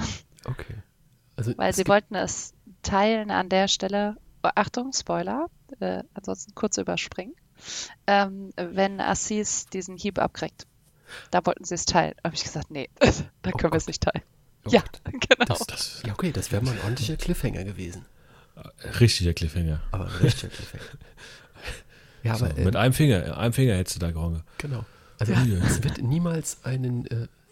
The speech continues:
Speaker 1: den vierten Teil einer fünfteil-, äh, fünfbändigen Trilogie geben.
Speaker 2: Oh ja, ich könnte mir schon vorstellen, irgendwann weiterzuschreiben. Aber erstmal ist es abgeschlossen.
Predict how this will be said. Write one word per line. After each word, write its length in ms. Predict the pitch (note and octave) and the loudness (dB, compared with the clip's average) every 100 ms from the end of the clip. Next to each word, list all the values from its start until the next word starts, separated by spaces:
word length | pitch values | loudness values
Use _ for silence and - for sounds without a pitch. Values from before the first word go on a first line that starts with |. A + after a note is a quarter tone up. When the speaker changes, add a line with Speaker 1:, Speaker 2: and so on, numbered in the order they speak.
| - - | -8 -4
Speaker 1:
den 160 | A#2 | -4
vierten 340 | - D3 C#3+ C#3 | -4 -8 -6 -6
Teil 300 | - C3+ B2+ | -4 -4 -2
einer 160 | A#2+ | -6
fünfteil-, 520 | - C3+ - C3 B2 - | -4 -4 -4 -4 -4 -4
äh, 80 | C3 | -4
fünfbändigen 640 | D#3 D3 - C#3 C3+ C3+ | -2 -4 -2 0 0 -2
Trilogie 400 | - B2+ A2+ G#2 | -2 -4 -4 -4
geben. 260 | A2 G#2+ A2+ - - _ _ _ _ _ _ _ _ _ _ _ _ _ - - - _ _ _ _ E3+ | -4 -6 -10 -16 -20 _ _ _ _ _ _ _ _ _ _ _ _ _ -20 -20 -20 _ _ _ _ -4
Speaker 2:
Oh 140 | D#3+ | 0
ja, 160 | E3 E3+ | 0 -2
ich 120 | - | -4
könnte 200 | F#3+ F3+ | -6 -4
mir 60 | - | -4
schon 220 | F#3 F3+ | -4 -6
vorstellen, 460 | - F#3 - F3 | -6 -6 -4 -4
irgendwann 320 | - F3 F3 E3 | -6 -6 -4 0
weiterzuschreiben. 720 | F3+ F#3 - G3 - E3+ _ _ - | 0 0 -2 -4 -2 -2 _ _ -4
Aber 220 | F#3 F3+ | 0 2
erstmal 460 | F#3 F3+ - F3+ F3+ | 2 -2 -6 -8 -6
ist 140 | - | -6
es 260 | E3+ - - - | -6 -8 -8 -4
abgeschlossen. 580 | - E3 - - - | -4 -4 -8 -8 -14